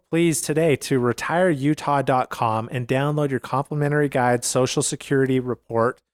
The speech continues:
We won't sell your info. We won't sell it, uh, harass you or spam you.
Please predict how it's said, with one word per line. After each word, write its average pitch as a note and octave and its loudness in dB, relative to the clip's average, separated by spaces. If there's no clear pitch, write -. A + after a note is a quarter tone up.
We C3 0
won't B2 -2
sell D3+ 0
your D3 2
info. C#3 0
We C3 2
won't A2 -8
sell D3+ 0
it, - -4
uh, A#2+ 0
harass C#3+ 0
you D3+ 0
or C3+ 4
spam B2+ 0
you. C3+ 0